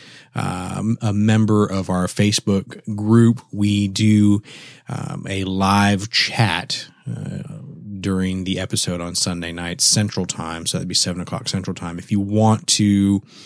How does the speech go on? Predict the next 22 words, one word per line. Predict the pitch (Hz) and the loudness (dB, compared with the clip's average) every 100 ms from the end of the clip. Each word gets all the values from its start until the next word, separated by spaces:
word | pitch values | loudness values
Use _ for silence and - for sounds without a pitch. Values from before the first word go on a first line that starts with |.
| - - - | -20 -20 -14
uh, | - 92 95 | -8 -6 -2
get | 101 | 2
into | 107 104 | 2 2
that | 107 98 | 0 -2
group, | 92 104 110 98 92 - | 0 4 6 4 0 -10
uh, | 95 92 90 90 87 90 | -10 -6 -4 -4 -6 -8
we've | 98 98 | -8 -10
created | - 113 104 | 0 2 2
a | 98 | 0
short | - 147 | 2 2
link. | 113 98 - - | 2 -2 -4 -8
It's | 92 - - _ | -6 -6 -6 _
nthcast | 139 131 - 113 104 | 4 4 4 0 2
dot | 113 95 | 0 0
com | - 101 98 | -2 -4 -2
slash | 82 92 90 - | -2 -2 -4 -6
oncers, | 95 92 92 - 82 80 - | -6 -4 -4 -6 -8 -10 -10
and | 90 90 | -10 -8
you | 90 | -8
re-, | 82 - - | -10 -14 -14
can | - 87 | -14 -12
request, | 82 - 90 82 - | -12 -10 -8 -4 -6